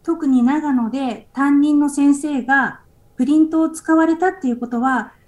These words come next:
後にご自身が先生になられて、大変な、あの、決心だったと思うんですけれども、そのあたりはいかがお考えですか？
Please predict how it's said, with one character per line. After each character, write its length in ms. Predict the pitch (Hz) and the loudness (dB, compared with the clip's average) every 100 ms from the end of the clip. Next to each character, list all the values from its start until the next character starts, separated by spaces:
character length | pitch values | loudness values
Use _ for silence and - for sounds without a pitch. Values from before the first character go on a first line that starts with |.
| _ - | _ -4
後 300 | 247 254 311 | -2 0 2
に 220 | 285 247 | 2 0
ご 120 | 220 | -2
自 120 | 226 | -4
身 400 | 302 - 277 226 | -6 -2 2 2
が 340 | 220 269 - - _ _ _ - | 4 2 0 -8 _ _ _ -6
先 240 | 285 285 | 0 0
生 220 | 269 302 | 0 0
に 100 | 262 | 2
な 160 | 220 220 | 2 0
ら 100 | 269 | -2
れ 140 | 285 | -4
て、 480 | 247 254 254 208 - _ _ _ _ _ _ _ _ - | -6 -6 -6 -8 -12 _ _ _ _ _ _ _ _ -4
大 180 | 285 311 | 0 0
変 240 | 349 339 | 2 2
な、 120 | 339 | 2
あ 20 | 320 | 4
の、 280 | 311 311 | 4 4
決 220 | 302 330 320 | 0 -2 0
心 140 | 269 | 0
だ 100 | 233 | 0
っ 40 | 220 | -4
た 120 | 226 | -8
と 100 | 226 | -4
思 160 | 233 | -2
う 20 | 240 | -2
ん 60 | |
で 80 | 226 | -4
す 100 | 220 | -8
け 80 | 220 | -8
れ 100 | 214 | -4
ど 120 | 214 | 0
も、 320 | 254 240 226 _ _ | 2 0 -4 _ _
そ 160 | - 269 | -2 2
の 140 | 285 | 2
あ 60 | 311 | 2
た 140 | 190 | 0
り 80 | 240 | 0
は 160 | 226 | -2
い 60 | 220 | -4
か 140 | 269 | -4
が 120 | 247 220 | -4 -4
お 60 | |
考 80 | 226 226 226 | -4 -4 -4
え 60 | |
で 120 | 226 233 | -6 -8
す 80 | - | -4
か？ 340 | 233 311 - | -4 -4 -10